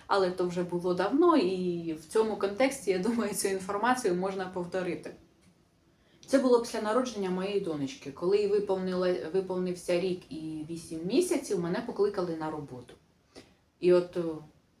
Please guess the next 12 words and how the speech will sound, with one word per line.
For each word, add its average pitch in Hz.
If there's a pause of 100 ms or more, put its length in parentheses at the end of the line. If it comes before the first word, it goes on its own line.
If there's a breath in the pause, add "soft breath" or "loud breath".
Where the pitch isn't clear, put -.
(280)
перед 196
цим 196
виходом 185
на 156
роботу 214
я 196
вирішила 196
привести 165
себе 165 (440)
до 170
ладу 165
і 156